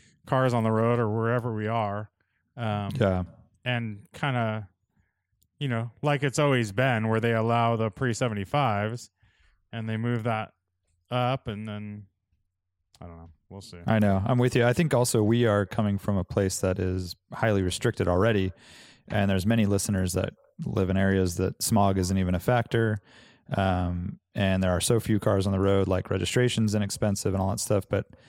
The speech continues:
Speaker 2: here, I mean, there's counties that you have to smog it every year, and an enhanced smog, which means you're on a, a dyno.
Speaker 1: Yeah.
Speaker 2: Um, and that gets tricky, you know? I mean, that's
Speaker 1: Yeah.
Speaker 2: why you see Montana plates and people, uh,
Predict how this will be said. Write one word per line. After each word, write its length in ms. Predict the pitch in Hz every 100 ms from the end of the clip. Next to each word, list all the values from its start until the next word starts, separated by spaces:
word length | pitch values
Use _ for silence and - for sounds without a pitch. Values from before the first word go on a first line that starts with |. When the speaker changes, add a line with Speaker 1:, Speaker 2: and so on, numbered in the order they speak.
| - - _
Speaker 2:
here, 340 | - 147 160 113
I 60 |
mean, 140 | 104 104
there's 180 | 101 98
counties 380 | 117 117 104 95
that 80 |
you 80 | 104
have 80 | 104
to 60 | -
smog 360 | - 107 98
it 100 | 98
every 280 | 107 107 117
year, 380 | 98 92 95 104 -
and 100 | 95
an 80 | 92
enhanced 480 | 87 - 131 160
smog, 380 | - 95 90 90
which 160 | 92 -
means 220 | 95 90
you're 160 | 92 95
on 100 | 92
a, 180 | 90 - - 101
a 40 |
dyno. 540 | 90 101 104 87 92 - _ - - _ -
Speaker 1:
Yeah. 400 | 107 98 92 92
Speaker 2:
Um, 220 | 92 98 -
and 160 | 98
that 140 | 117 135
gets 180 | 160 -
tricky, 380 | 180 151 92 90
you 160 | 107 101
know? 220 | 107 117
I 100 | 104
mean, 320 | 101 98 92 _
that's 240 | - 104 117
Speaker 1:
Yeah. 40 |
Speaker 2:
why 40 | 123
you 80 | 120
see 160 | - 127
Montana 400 | 120 117 127 120
plates 460 | 127 127 104 -
and 260 | 98 95 92 _
people, 500 | - 104 101 101 92 - _ _ - -
uh, 480 | 107 95 92 92